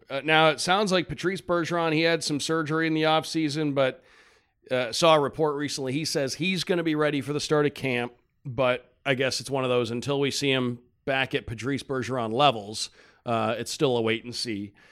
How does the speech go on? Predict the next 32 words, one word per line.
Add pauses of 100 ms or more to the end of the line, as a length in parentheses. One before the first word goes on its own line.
(220)
Brad
Marchand's
out
until
it
looks
like
at
least
December
first. (200)
Uh,
this
coming
from,
uh,
the
injury
report
here
on,
uh,
on
C
B
S
Sports,
but, (100)
uh,
there
are
other,